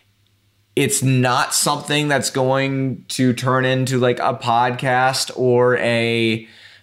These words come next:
uh, a, a Facebook Live, because it's just too in depth. And also we, we teach it at events, but we are going to put it out for our folks who, you know, 'cause you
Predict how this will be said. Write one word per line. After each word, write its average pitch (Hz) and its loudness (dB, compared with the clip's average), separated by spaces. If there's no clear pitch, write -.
uh, 110 0
a, 98 2
a 120 0
Facebook 131 -2
Live, 120 2
because 120 0
it's 113 -2
just - -4
too 233 0
in 208 2
depth. 147 0
And 123 0
also 120 2
we, 113 0
we 117 0
teach 113 -2
it - -4
at 117 0
events, 113 -4
but 120 0
we 123 2
are 160 2
going 190 2
to 185 0
put 185 0
it 151 0
out 135 2
for 127 0
our 117 2
folks - 0
who, 123 2
you 165 -2
know, 135 0
'cause 113 -6
you 117 -8